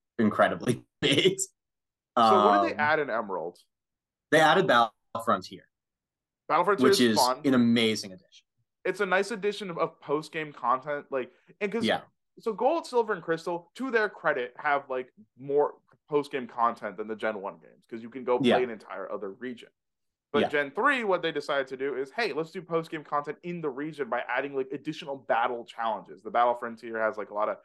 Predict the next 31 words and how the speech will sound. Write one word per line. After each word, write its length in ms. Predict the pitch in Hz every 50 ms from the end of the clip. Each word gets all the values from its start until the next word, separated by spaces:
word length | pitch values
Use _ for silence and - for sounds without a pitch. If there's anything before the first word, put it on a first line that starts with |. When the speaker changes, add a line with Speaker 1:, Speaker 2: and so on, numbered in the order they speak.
| _ _ _ -
Speaker 2:
it's 120 | 190 180 233
a 20 |
lot 140 | 262 277 254
of 160 | 190 156 -
gimmick 360 | - 147 147 151 165 160 - _
battle 340 | 135 127 143 151 156 160
stuff, 400 | 151 - - 165 160 165 165 -
like, 200 | 131 113 110 110 _ _ _ _ _
use 380 | 147 170 180 180 175 - - _ _ _ -
Pokemon 440 | 160 156 160 - 170 165 165 165
that 80 | 160 143
aren't 220 | 135 156 165 - - _ 117 120
yours, 500 | 143 147 147 131 120 107 98 98 95 98
or 140 | 98 101 101 113 110 -
double 280 | - 165 170 165 156 135
battles, 520 | - 123 113 107 95 87 80 78 78 87
or 240 | 104 92 92 95 95
whatever, 400 | 104 120 131 135 143 139 - 131
Speaker 1:
Yeah. 160 | 120 110 95
Speaker 2:
or 160 | 98 107 104 - -
you 80 | 117 113
can 140 | - 117 117
only, 200 | 120 127 131 131
you 160 | 127 117 110 _ _ _ _ 117 120 113
know, 220 | 107 104 101 - _ _ _
certain 340 | - - 143 139 165 165 160
levels 460 | 175 185 185 156 143 123 113 104 101
or 100 | 107 104
types 420 | _ - - 180 170 135 - -
or 100 | 104 104 110
whatever. 520 | 120 131 151 160 143 - 101 98 - _